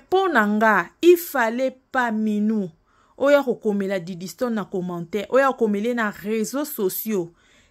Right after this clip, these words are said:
Yaya, po zwa numéro ya Didi Stone, soko obi ozwa ngo, ozwa ngo.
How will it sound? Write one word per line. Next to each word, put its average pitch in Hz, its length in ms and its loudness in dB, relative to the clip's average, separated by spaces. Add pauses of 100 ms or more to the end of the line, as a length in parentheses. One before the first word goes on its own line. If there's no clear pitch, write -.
Yaya, 285 440 2
po 370 220 0
zwa 262 160 2
numéro 226 340 0
ya 269 60 0
Didi 196 280 -6
Stone, 196 420 -2
soko 294 280 -4
obi 233 160 -4
ozwa 190 380 -2
ngo, 196 260 -2 (480)
ozwa 214 520 2
ngo. 208 280 2